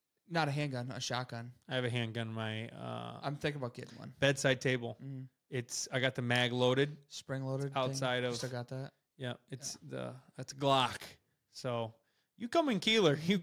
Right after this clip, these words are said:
Speaker 2: you don't be choosing my house, 'cause, uh, you're inside my house, you're going down.
Speaker 1: Mess with the cock, do you get the Glock, do? <laughs> You know what I'm saying?
Speaker 2: <laughs> Glock-a-doo. Glock-a-doo-doo-doo. Yeah, that's crazy. That's, uh, <laughs> um, that is, uh,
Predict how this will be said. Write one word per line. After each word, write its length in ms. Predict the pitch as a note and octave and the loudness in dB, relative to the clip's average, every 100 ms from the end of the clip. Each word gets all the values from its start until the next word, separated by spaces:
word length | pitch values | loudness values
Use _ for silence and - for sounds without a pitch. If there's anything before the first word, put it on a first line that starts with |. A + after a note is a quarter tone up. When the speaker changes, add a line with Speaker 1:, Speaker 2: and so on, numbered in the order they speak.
| - - | -4 -12
Speaker 2:
you 100 | D#3+ - | -10 -6
don't 240 | G#3 B3 | -6 -4
be 60 | A#3 | -2
choosing 320 | A#3+ A3 F#3 | 2 2 4
my 140 | D#3 | 4
house, 360 | C3 A2 - - - | 4 0 -6 -10 -2
'cause, 360 | B2+ A#2+ A2 | 2 2 2
uh, 200 | B2+ A#2 A#2 | 2 2 2
you're 160 | D3+ E3 | 2 2
inside 400 | D3+ D3 C#3+ C#3 | 2 4 4 4
my 80 | |
house, 320 | C3+ C3+ B2+ - | 2 0 0 -4
you're 140 | B2+ | -4
going 400 | B2 B2 A#2 G#2+ - - - C3+ | -2 -2 -2 -6 -12 -20 -20 -2
down. 400 | A#2 A#2 - - | 2 2 0 -2
Speaker 1:
Mess 240 | C#3 C#3+ - | 0 0 0
with 80 | |
the 80 | D#3 | -2
cock, 340 | - F3 F3 D#3+ | 2 2 2 2
do 80 | D3+ | 2
you 120 | D3+ | 4
get 160 | D3 | 0
the 60 | D#3 | -2
Glock, 360 | D3+ D3+ D3 C3 | 4 4 4 2
do? 200 | C3+ C3 | 0 0
<laughs> 60 | - | 0
You 60 | G#3 | 4
know 60 | D#3+ | 4
what 60 | D3+ | 6
I'm 40 | |
saying? 240 | G3 G#3+ A3 | 8 8 8
Speaker 2:
<laughs> 20 | |
Glock-a-doo. 460 | G#3+ A#3 G#3+ E3+ - - F3 | 8 10 12 12 8 -8 -4
Glock-a-doo-doo-doo. 1040 | E3 G3+ G3 G3 F#3 G3+ G3 F3+ G3+ E3+ A#2+ - - - | 6 8 8 8 10 10 10 8 10 10 8 0 -6 6
Yeah, 180 | F#3+ | 8
that's 180 | F#3 A#3+ | 10 8
crazy. 520 | - F#3 G#3 D3+ A#2+ - - | 8 8 8 6 0 -2 -4
That's, 320 | C#3+ D3+ D3 | 4 4 6
uh, 560 | D#3+ D#3 D3+ C#3+ - E3 - - _ | 8 10 10 8 6 4 4 -12 _
<laughs> 340 | _ _ _ - | _ _ _ -6
um, 540 | A#2+ A2+ A2+ A2 A2 - _ _ - | -2 0 0 -2 -6 -12 _ _ -4
that 220 | - A#3 | 2 6
is, 320 | F3+ C#3 A#2+ | 8 6 6
uh, 400 | B2 A#2 A#2 A2+ | 4 6 6 2